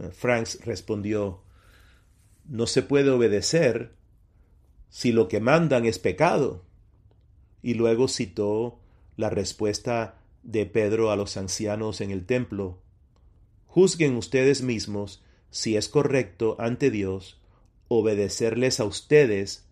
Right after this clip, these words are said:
en lugar de obedecerle a él". Hechos cuatro diecinueve. Después le dijeron, "¿Con qué derecho tomas una posición más católica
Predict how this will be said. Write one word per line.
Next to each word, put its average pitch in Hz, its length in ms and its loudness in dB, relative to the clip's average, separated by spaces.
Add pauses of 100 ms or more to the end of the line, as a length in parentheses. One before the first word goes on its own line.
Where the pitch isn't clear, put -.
(240)
en 127 200 0
lugar 101 400 0
de 120 120 -4
obedecerle 98 800 -4
a 101 100 -4
él". 107 320 -2 (540)
Hechos 110 340 -6
cuatro 95 400 -8
diecinueve. 95 640 -8 (1800)
Después 160 360 0
le 170 100 4
dijeron, 120 520 4 (580)
"¿Con 113 320 2
qué 156 340 4
derecho 147 920 2 (640)
tomas 139 720 0
una 139 400 0
posición 110 1000 -4
más 113 460 -2
católica 110 1000 -4